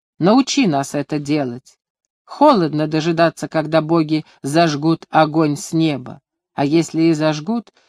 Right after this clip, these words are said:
его трудно сохранить. Дожди заливают его. У нас старики и дети, они умирают без огня. Хранители огня держат его в пещерах, кормят его деревом,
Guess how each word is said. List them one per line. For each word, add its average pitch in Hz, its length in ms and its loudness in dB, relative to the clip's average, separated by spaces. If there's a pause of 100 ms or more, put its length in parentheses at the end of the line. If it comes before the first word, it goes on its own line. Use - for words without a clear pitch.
его 180 280 4
трудно 208 400 -2
сохранить. 196 800 -4 (220)
Дожди 190 600 2
заливают 190 720 0
его. 135 420 -6 (500)
У 156 120 0
нас 170 240 2
старики 180 540 0
и - 20 -4
дети, 170 500 -2 (260)
они 160 280 2
умирают 180 560 2
без 143 200 -4
огня. 143 460 -2 (520)
Хранители 202 540 4
огня 196 400 4
держат 190 500 0
его 196 360 4 (180)
в - 160 -20
пещерах, 196 800 -2 (320)
кормят 185 500 2
его 180 280 4
деревом, 147 720 -2